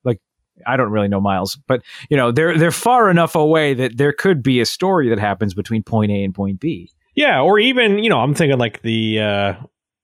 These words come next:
Speaker 2: you know, it's not a spoiler, but they go to, like, the hydro dam in the game. Like, it'd be kinda neat to sort of see what led up to that group getting there, and then when Ellie and them, they go, okay, they get there,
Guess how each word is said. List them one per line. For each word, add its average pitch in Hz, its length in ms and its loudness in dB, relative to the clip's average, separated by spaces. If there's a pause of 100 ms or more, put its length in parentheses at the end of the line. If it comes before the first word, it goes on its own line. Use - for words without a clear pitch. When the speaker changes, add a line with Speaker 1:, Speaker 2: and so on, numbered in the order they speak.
(120)
Speaker 2:
you 117 80 -6
know, 73 80 -8
it's 110 200 -4
not 165 120 2
a 101 40 0
spoiler, 92 440 -2
but 95 100 -4
they 104 100 -2
go 104 140 -4
to, 101 60 -2
like, 101 160 -4
the - 60 -2
hydro 113 380 -6
dam 90 280 -6
in 90 140 -8
the 95 60 -6
game. 87 380 -8 (140)
Like, 113 160 -4
it'd 117 120 -2
be 123 120 -2
kinda 147 280 -2
neat 135 300 0
to - 100 -2
sort 135 180 0
of 120 80 0
see 123 380 2
what 113 380 -4
led 120 220 -2
up 120 180 -6
to 120 300 0
that 113 480 -4
group 110 380 -2
getting 127 440 -2
there, 82 480 -4
and 117 160 -4
then 107 440 -4
when 104 220 -4
Ellie 101 540 -2
and 95 340 -4
them, 95 220 -4
they 92 80 -4
go, 90 120 -6
okay, 107 180 -8
they 110 100 -2
get 107 300 -8
there, 113 440 -4